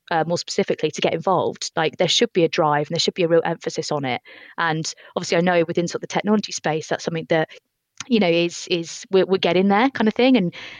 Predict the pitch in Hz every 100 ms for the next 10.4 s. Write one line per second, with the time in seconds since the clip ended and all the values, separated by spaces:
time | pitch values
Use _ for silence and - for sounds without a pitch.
0 | - 185 170 - 190 - 190 185 170 175
1 | - 175 170 - - - 190 180 - 170
2 | - 170 - - - - 180 - - 180
3 | 165 165 170 165 - 170 175 175 - 156
4 | 107 - - - 165 165 - - - 202
5 | 226 - 180 - - 202 180 - 175 160
6 | 160 - _ _ - 175 - - 170 160
7 | - 165 - 190 175 170 165 - 160 151
8 | 165 - - - _ - 170 165 160 156
9 | 160 _ - - - 190 185 180 165 -
10 | 156 - 127